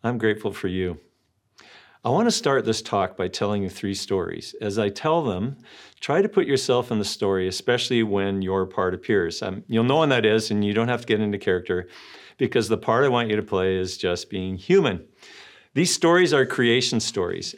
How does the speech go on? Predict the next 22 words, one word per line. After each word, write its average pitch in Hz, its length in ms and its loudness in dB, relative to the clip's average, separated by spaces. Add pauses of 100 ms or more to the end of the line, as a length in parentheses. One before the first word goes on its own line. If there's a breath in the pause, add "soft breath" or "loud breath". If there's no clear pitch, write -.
and 101 400 -4
your 104 220 0
cue 131 280 -2
is 123 140 0
the 104 120 0
arrival 95 360 -2
of 95 120 -4
humanity. 95 680 -6 (220)
Here 107 120 -2
we 110 120 0
go, 98 180 2
story 107 380 0
number 101 200 -2
one. 95 360 -4 (560 soft breath)
On 127 180 2
high, 127 440 0 (560 soft breath)
the 104 80 -6
universe 151 440 0
was 117 140 -4
unformed 104 680 -4
and 107 160 -6
contained 98 540 -6